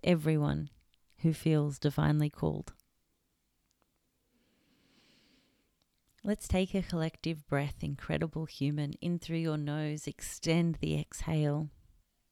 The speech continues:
Feel the golden light codes that are being sent to you now and anchor in your truth.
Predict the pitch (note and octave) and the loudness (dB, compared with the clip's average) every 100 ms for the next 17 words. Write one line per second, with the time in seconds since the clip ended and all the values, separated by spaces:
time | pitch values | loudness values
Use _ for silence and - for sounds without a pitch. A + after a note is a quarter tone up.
0 | _ _ _ _ _ _ _ _ _ - | _ _ _ _ _ _ _ _ _ -20
1 | - G#3 G#3 F#3+ F#3 - E3+ F3 F3 E3 | 0 6 6 4 2 6 6 6 4 4
2 | D#3 - - E3 E3 E3+ - D#3 D#3 E3 | 4 2 0 4 6 4 2 0 4 6
3 | D#3 D3+ - D#3 - - E3 D#3 D#3 D3+ | 6 2 4 4 4 -2 2 4 4 6
4 | C#3 C#3 D3 D3 D3+ - D3+ G3 F3+ G#3 | 6 6 6 4 2 4 8 8 6 2
5 | G3 G3 _ _ _ _ F#3 F3+ D3+ D3 | 2 -2 _ _ _ _ 4 6 4 2
6 | - D#3+ D#3+ - - | -2 2 2 0 -12